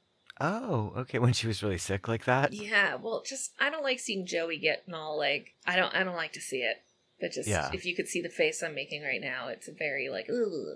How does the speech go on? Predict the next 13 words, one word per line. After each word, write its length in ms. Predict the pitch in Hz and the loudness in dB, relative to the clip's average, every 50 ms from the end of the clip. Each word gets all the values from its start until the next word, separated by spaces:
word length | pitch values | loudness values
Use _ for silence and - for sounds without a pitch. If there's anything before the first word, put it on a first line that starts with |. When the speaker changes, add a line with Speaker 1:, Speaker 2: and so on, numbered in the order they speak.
| - _ | -10 _
Speaker 2:
face. 560 | - - - - - - - - - - 110 107 | -10 -10 -10 -10 -12 -14 -14 -14 -10 -6 -2 0
Speaker 1:
Would 360 | 117 131 131 131 - - - | 4 4 4 4 2 0 -2
you 220 | - 123 127 135 135 127 | 0 0 0 -2 -2 0
rather 440 | 113 143 131 131 135 - 135 127 | 2 4 4 4 4 2 0 -2
do 300 | 107 - 101 101 98 95 | -2 -4 -4 -2 -2 -2
sex 580 | 90 - - - 104 95 - - - - - - | -2 -2 2 2 2 2 2 -2 -8 -10 -8 -6
with 240 | 90 90 90 87 - | -4 -4 -4 -4 -6
Joey 480 | - - - 95 87 85 87 95 104 | -6 -2 0 0 0 0 0 -2 -2
or 160 | 101 - 90 87 | -2 -4 -4 -4
Mister 340 | 87 87 85 - - - 78 | -4 -4 -6 -6 -6 -6 -4
Raditch? 640 | 78 - - - 120 113 - - - - - - - - | -2 -2 -2 -2 -2 -6 -8 -10 -12 -14 -16 -14 -12 -6
Speaker 2:
<gasps> 640 | 277 330 427 466 466 453 415 381 349 320 277 254 240 - _ _ _ _ _ _ 190 180 | -2 0 2 4 4 4 4 2 0 -2 -4 -8 -12 -16 _ _ _ _ _ _ -20 -14
Neither. 800 | 185 - 190 220 269 294 247 220 214 175 151 139 139 123 147 | -12 -8 -4 -2 -2 -2 0 2 2 2 4 4 2 0 -2